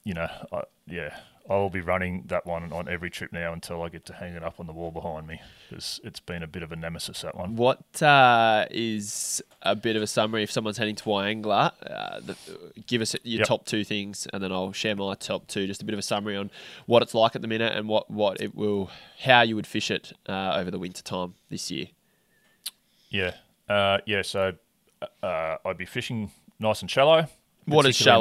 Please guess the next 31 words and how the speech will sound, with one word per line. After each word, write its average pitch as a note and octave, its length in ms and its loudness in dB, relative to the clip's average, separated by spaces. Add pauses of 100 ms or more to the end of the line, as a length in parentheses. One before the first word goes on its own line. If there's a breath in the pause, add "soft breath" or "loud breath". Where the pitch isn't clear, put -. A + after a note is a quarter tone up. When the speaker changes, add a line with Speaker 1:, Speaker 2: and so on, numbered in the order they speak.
(120)
Speaker 2:
shallow? - 40 8
Speaker 1:
mornings, B2+ 480 2
Speaker 2:
What A2+ 160 4
is A2 100 0
Speaker 1:
particularly G2+ 380 2
Speaker 2:
shallow? - 40 -10 (680 soft breath)
Speaker 1:
if, - 40 -6 (400)
um, F2+ 360 -6 (640)
no A2 280 2
more G#2 160 0
than G2 80 -4
three A2 240 0
meters A2+ 260 2
of A2 60 -4
water. D#3+ 240 4 (1080 soft breath)
Speaker 2:
Is F#2 480 0
that B2 120 6
Speaker 1:
Um, F2+ 80 -4
Speaker 2:
depth - 440 0
or A2+ 580 2 (180)
is A2 140 -6
that G#2 280 2 (160)
actually G#2 400 -2
Speaker 1:
Depth, - 360 4 (560)
yes. G#2 440 -2
Speaker 2:
Yep. A2+ 160 2
Speaker 1:
So, G2 240 4 (280)
no, G2+ 180 -2
no, G#2 60 2
I'll G#2+ 160 4
be, G2+ 180 -2